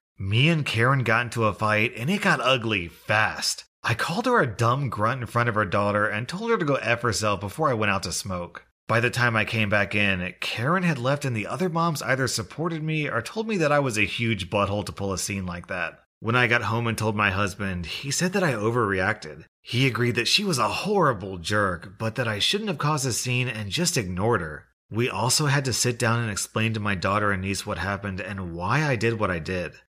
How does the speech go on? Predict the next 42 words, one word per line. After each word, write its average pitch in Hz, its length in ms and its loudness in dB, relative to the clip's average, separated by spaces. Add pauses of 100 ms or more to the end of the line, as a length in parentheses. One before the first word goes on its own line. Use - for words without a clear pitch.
(160)
After 113 400 0
everything, 98 560 -2
though, 80 480 -6
I 95 140 -6
feel 180 220 -6
like 220 160 -2
I 202 100 4
did 165 180 0
nothing 110 320 0
wrong. 87 480 -2 (240)
Am 92 140 -2
I 110 120 4
the 117 100 -2
butthole? 123 500 -2 (320)
So 151 260 4
down 120 220 4
in 113 40 -2
the 107 80 0
comments, 104 560 0
people 127 460 -2
generally 202 680 0
agree 123 280 2
that 101 160 -2
everyone 101 400 0
sucks 92 360 -2
here, 90 420 -2
and 101 360 -6
I 135 160 -4
think 143 240 0
I'm 113 140 2
on 95 120 2
board 87 240 -2
with 82 140 -10
that. 80 280 -4 (180)
So 143 260 2
first 117 320 -2
things 95 220 -4
first, 87 500 -4
that 143 260 2
Karen 147 480 2
was 113 200 2
an 107 160 0